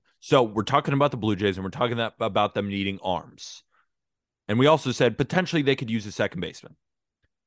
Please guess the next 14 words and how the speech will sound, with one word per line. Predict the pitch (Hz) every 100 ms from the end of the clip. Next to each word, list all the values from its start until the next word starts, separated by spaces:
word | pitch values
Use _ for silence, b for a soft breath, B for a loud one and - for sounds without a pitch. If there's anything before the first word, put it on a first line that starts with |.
| _ _ 101
Galaxy | 98 85 73 87
brain | 82 92 -
time. | - - _ _ _ _ b b b -
I | 113
want | 131 156
to |
give | 139 123
myself | 131 139 120 104
a |
small | - - 123 131
pat | 139 143 131
on | 135
the | 110
back | 87 85 -